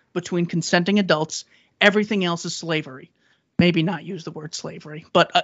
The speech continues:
'cause, like, I will call conscription slavery in reality. In technicality, uh, w-, y-, yes, jury duty is forced labor, but we should probably have a different word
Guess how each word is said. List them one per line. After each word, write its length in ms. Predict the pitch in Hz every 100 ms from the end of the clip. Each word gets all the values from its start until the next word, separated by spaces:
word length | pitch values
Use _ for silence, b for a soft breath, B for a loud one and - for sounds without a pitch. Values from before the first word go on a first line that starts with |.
| -
'cause, 220 | 214 185
like, 140 | 190
I 80 | 175
will 240 | 170 220 226
call 260 | 220 190
conscription 800 | 190 196 170 - - 180 - 196
slavery 640 | - 208 196 202 208 214 214 b b b
in 200 | 190 180
reality. 640 | 175 175 180 180 190 202 202 b b b _
In 180 | 226 214 -
technicality, 960 | - 233 208 180 185 175 175 170 165 160
uh, 180 | 160
w-, 200 | 170 180 185
y-, 140 | 208 208 -
yes, 300 | 226 214 208
jury 340 | 175 196 190
duty 260 | 185 180 180
is 140 | 165
forced 320 | - 180 -
labor, 320 | 165 165 170
but 240 | 175 165 170
we 80 | 165
should 180 | 175
probably 300 | 160 156 156
have 140 | 156 160
a 20 |
different 380 | 165 160 165 -
word 340 | 160 156 160